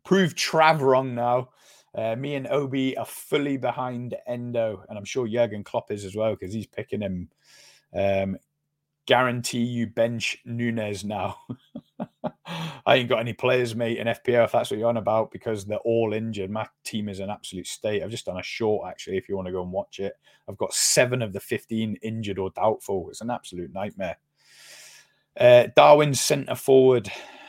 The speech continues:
miss a couple and Prob score, then subbed off for Gakpo after seventy minutes with the game done. I'll take that, Matt, because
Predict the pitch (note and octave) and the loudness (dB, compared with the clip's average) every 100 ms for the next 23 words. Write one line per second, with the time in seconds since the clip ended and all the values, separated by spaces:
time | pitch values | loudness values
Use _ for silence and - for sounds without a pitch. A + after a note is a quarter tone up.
0 | - - C#3 - A#2+ - C3+ C3 B2+ B2 | -18 -6 -4 -2 -4 -2 0 4 4 2
1 | G#2+ - C3 A#2 - - A#2 A#2 G#2 G2 | -4 -4 -2 -2 -4 0 2 2 0 -8
2 | - A#2 G#2 G#2+ - - F#2 A2 G2+ - | -6 -6 -4 -6 -6 -10 -12 -10 -10 -8
3 | G2+ G2+ F#2 - G#2 G2+ F#2+ F#2+ G2 F#2 | -8 -8 -10 -10 -10 -8 -8 -10 -8 -10
4 | - F2+ F2 F#2+ F#2+ F2 F#2+ F#2 - _ | -10 -10 -6 -6 -4 -4 -4 -4 -10 _
5 | _ A#2+ - A#2 A2 A#2 G#2 - _ - | _ -6 -2 -2 -2 -2 -4 -6 _ -8
6 | G#2+ G#2 - G2 A2 G2+ F#2 | -6 -4 -6 -8 -4 -4 -6